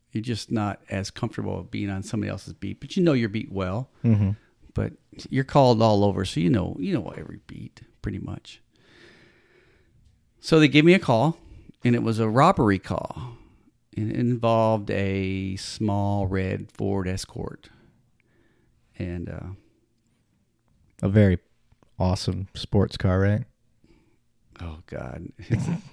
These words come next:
Speaker 1: dump. Anyways, it just, you know, occupied three or four times.
Speaker 2: Right.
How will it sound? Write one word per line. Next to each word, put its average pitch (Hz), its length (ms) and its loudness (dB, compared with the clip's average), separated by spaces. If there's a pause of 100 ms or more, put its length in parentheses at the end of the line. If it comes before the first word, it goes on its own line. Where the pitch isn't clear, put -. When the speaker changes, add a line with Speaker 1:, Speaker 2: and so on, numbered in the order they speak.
(140)
Speaker 1:
dump. - 400 -14 (1300)
Anyways, 113 880 6 (160)
it 190 80 2
just, - 380 0
you 180 100 8
know, 143 100 8
occupied 143 640 6
three 123 180 2
or 135 60 4
four 120 240 0
times. 98 760 -4
Speaker 2:
Right. 90 200 0